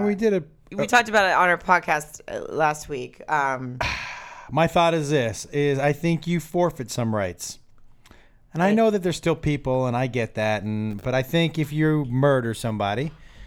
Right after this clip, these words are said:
Speaker 2: now I'm not saying everybody in jail shouldn't be able to get married, but I think if you murder somebody, um, you forfeit some rights, and I think that might be a right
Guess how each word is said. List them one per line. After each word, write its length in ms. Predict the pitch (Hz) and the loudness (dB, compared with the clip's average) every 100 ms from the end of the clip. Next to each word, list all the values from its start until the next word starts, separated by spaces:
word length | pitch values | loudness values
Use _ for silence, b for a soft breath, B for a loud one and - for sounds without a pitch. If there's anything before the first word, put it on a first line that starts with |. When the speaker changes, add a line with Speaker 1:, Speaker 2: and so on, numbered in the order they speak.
| b b | b b
Speaker 2:
now 100 | 185 | -2
I'm 80 | 220 | 2
not 320 | 247 277 220 | 2 4 2
saying 280 | - 185 160 | 2 2 2
everybody 460 | 143 143 131 127 123 | 2 2 2 2 2
in 60 | |
jail 200 | 113 120 | 2 0
shouldn't 180 | 110 120 | 0 -2
be 60 | 113 | -2
able 80 | 113 | -2
to 60 | |
get 100 | 113 | -2
married, 340 | 104 104 123 147 | -2 0 0 0
but 120 | 123 | -2
I 80 | 120 | -2
think 260 | - 131 | -2 -6
if 80 | 120 | -4
you 140 | 139 160 | -2 0
murder 400 | 131 127 110 104 | 2 2 2 -2
somebody, 500 | 104 98 90 113 139 b b b b - - - - - | -4 -4 -2 -4 -6 b b b b -20 -20 -14 -10 0
um, 480 | 135 135 139 139 127 | 2 4 2 0 -2
you 240 | 143 160 | -2 0
forfeit 420 | 180 180 190 185 147 | 0 2 0 0 -4
some 160 | 127 | -2
rights, 300 | 101 87 - | -2 -6 -10
and 100 | - 120 | -6 -4
I 80 | |
think 280 | 123 139 120 | -2 -4 -4
that 260 | 131 131 123 | 0 0 0
might 220 | 123 113 | -2 -2
be 140 | 120 | 0
a 60 | 113 | 0
right 280 | 107 104 | 0 -2